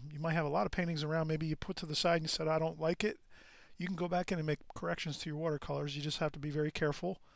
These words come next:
Take your time with it. Do a little section first, see how it comes out. The thing I will say is,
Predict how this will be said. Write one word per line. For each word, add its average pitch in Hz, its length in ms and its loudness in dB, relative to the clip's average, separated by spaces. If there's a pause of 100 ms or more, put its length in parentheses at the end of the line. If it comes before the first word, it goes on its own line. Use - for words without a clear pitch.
(300)
Take - 240 4
your 160 80 4
time 175 300 2
with 147 180 0
it. - 160 0 (680)
Do 156 120 0
a 151 60 2
little 160 220 2
section 160 400 0
first, 160 380 2
see 170 100 0
how 156 200 0
it 156 80 -6
comes 143 280 -2
out. 185 260 -2 (540)
The 147 100 -2
thing 165 240 2
I 156 80 4
will 165 220 2
say 190 340 4
is, 151 520 0